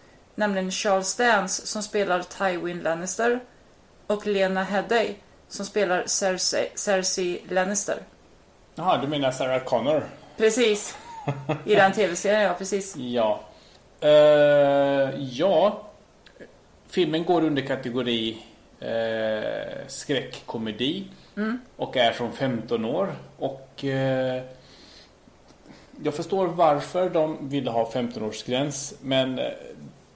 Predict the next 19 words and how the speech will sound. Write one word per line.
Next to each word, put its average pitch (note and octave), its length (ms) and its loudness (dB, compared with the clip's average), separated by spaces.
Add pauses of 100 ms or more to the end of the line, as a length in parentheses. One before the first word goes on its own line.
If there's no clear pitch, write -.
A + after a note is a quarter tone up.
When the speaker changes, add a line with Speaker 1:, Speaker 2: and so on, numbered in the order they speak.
(160)
Speaker 2:
det... C#3+ 300 0 (800)
Nej, F3+ 540 2
jag C#3 160 -4
tycker F3+ 200 -2
det D#3 80 4
var C3 320 4 (160)
inte C#3 280 -4
alls F#3+ 200 -2
femton, B2 440 -2
för A#2 300 0 (840)
du D3 100 -2
sa E3+ 100 4
att D#3+ 80 2
filmen C#3 280 2
var A#2+ 120 4
våld-, C3+ 440 0
eh, B2 340 4
våldsam. C#3+ 440 0 (680)
Jo, G#3+ 260 0